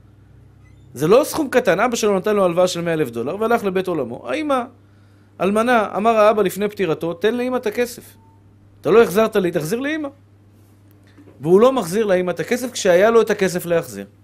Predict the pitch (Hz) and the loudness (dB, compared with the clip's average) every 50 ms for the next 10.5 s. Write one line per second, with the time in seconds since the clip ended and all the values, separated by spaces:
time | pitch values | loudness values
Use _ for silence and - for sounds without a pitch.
0 | _ _ _ _ _ _ _ _ _ - - - - - _ _ _ _ _ _ | _ _ _ _ _ _ _ _ _ -20 -20 -20 -20 -20 _ _ _ _ _ _
1 | _ _ _ _ _ - 143 180 202 208 175 185 202 202 165 170 160 151 151 170 | _ _ _ _ _ -6 0 4 4 4 6 6 4 4 4 2 0 -2 0 0
2 | 185 185 165 151 143 143 147 151 - _ _ - _ _ _ _ _ _ _ _ | -2 -2 -2 -2 -4 -6 -10 -18 -20 _ _ -20 _ _ _ _ _ _ _ _
3 | _ _ - 120 123 139 160 180 190 202 214 214 220 220 - - - 131 120 131 | _ _ -10 -4 0 2 2 2 2 2 2 0 0 -2 -4 -6 -6 -6 -2 -2
4 | 160 170 165 - 165 160 156 147 - - 120 117 120 123 120 131 143 143 147 151 | -2 -2 -4 -4 -4 -4 -4 -4 -8 -8 -8 -6 -6 -6 -4 -4 -4 -2 -2 -2
5 | 160 160 156 156 - 170 175 202 262 262 185 107 - - - _ _ _ - - | -2 -2 -4 -6 -6 -8 -6 -6 -6 -8 -10 -12 -18 -20 -20 _ _ _ -20 -20
6 | - - - _ _ - - - _ - - - - - 113 147 165 170 170 151 | -20 -20 -20 _ _ -20 -20 -20 _ -20 -20 -20 -14 -8 -4 -4 -4 -4 -4 -4
7 | 139 131 135 139 156 170 160 - - - - - - - - - - - - - | -4 -2 -2 -2 -2 -4 -8 -16 -20 -20 -20 -20 -20 -20 -20 -20 -20 -20 -20 -20
8 | - - - - 123 143 160 175 196 202 190 - - 175 156 - 156 156 185 170 | -20 -20 -18 -8 -2 0 0 2 2 0 -2 -2 -2 -2 -2 -2 -2 -2 -2 -4
9 | 156 160 160 147 147 160 170 170 180 202 220 226 190 160 151 127 107 95 92 - | -4 -4 -6 -6 -4 -4 -2 0 0 0 0 0 -2 -2 -2 -2 -2 -2 -6 -8
10 | 90 90 85 - - 92 82 85 78 | -10 -12 -12 -12 -12 -12 -12 -12 -14